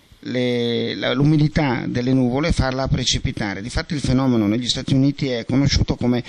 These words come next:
cloudbuster, cioè è letteralmente, eh, svuotamento delle nuvole. È un po' come la chiappa fantasmi, solo che qua acchiappano le nuvole. Bene, il risultato di tutto questo è che arrivano i temporali, ma non piove, oppure invece di piovere due o tre giorni, piove solo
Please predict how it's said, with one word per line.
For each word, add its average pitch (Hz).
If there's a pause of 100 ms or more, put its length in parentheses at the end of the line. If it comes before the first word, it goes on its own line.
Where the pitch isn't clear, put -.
(180)
cloudbuster, 113
cioè 131 (280)
è -
letteralmente, 151 (240)
eh, 107
svuotamento 147
delle 123
nuvole. 98 (320)
È -
un 123
po' 156
come 143
la 139
chiappa 139
fantasmi, 104
solo 131
che 143
qua 139
acchiappano 120
le 107
nuvole. 90
Bene, 143 (560)
il 143
risultato 175
di 160
tutto -
questo 135
è 117
che 127 (320)
arrivano 170
i 147
temporali, 131 (160)
ma 156
non 190
piove, 190
oppure 165
invece 135
di 143
piovere 123
due 143
o -
tre 156
giorni, 156
piove 143
solo 147